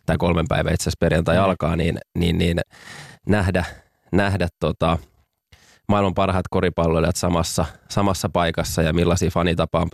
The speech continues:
Speaker 1: tapaamisia siellä on ja miten, mitä kaikkea hyvää he siinä tekeekään ympärillä. Ja, ja, ja siinä puhutaan kuitenkin,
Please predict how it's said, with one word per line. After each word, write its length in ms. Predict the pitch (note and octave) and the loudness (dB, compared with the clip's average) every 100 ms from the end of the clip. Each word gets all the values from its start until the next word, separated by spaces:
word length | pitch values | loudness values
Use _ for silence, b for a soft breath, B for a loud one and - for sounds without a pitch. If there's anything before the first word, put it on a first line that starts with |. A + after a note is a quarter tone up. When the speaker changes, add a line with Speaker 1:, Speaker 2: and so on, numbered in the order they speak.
| - - | -8 -4
Speaker 1:
tapaamisia 520 | F#2+ F#2 E2+ E2 D#2 | 0 0 0 0 0
siellä 300 | E2+ E2+ E2+ | 0 2 2
on 100 | E2+ | 2
ja 100 | F2 | 0
miten, 320 | E2+ F2 C#2+ - | 0 0 -2 -4
mitä 300 | F2 E2+ F2+ | -4 0 0
kaikkea 360 | F2 F2+ E2 | 0 -2 0
hyvää 260 | E2+ F2 E2 | 2 2 2
he 120 | E2+ | 0
siinä 160 | E2+ E2 | 0 0
tekeekään 500 | F#2 G2+ D#2+ D#2+ E2 | 0 0 0 0 0
ympärillä. 480 | E2+ D#2+ D#2+ - E2+ | 0 0 -2 -2 0
Ja, 240 | D#2+ D2+ - | 0 -2 -4
ja, 160 | F2 D#2 | -2 0
ja 180 | D#2+ D#2+ | 0 0
siinä 160 | E2 | 0
puhutaan 320 | E2 F2 E2+ E2+ | 0 2 2 2
kuitenkin, 520 | F#2+ F2 E2+ E2 | 2 2 0 0